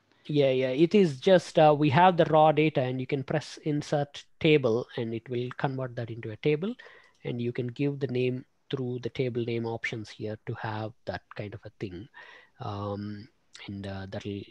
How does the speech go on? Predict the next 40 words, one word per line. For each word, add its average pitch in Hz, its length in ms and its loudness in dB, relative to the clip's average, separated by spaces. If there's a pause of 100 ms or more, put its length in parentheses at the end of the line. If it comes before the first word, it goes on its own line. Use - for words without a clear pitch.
(120)
that'll, 113 320 -4 (120)
then 123 260 0
you 123 100 -2
can 120 140 -2
then 107 200 -4
use 113 280 -4
that 104 240 -10
name 101 300 -8 (180)
elsewhere. - 400 -12 (1400)
So - 160 -4
that 180 200 6
is, 160 300 4
uh, 156 340 10
your 147 400 4
filter 208 460 2
examples. 143 760 2
We 165 100 4
have 170 120 2
seen 220 500 2
a 151 60 0
simple 233 360 4
example 196 600 2
how 165 160 4
to 151 80 -2 (100)
do 170 140 4
an 160 100 6
and 156 340 4
condition. 160 540 -2 (340)
Let's 190 280 2
do 262 140 0
one 254 260 2
more, 165 220 8
which 170 220 -2
is, 165 300 2
uh, 156 260 6
if 180 160 0
I 220 80 8
want 240 260 2
to 254 80 0
have 180 580 2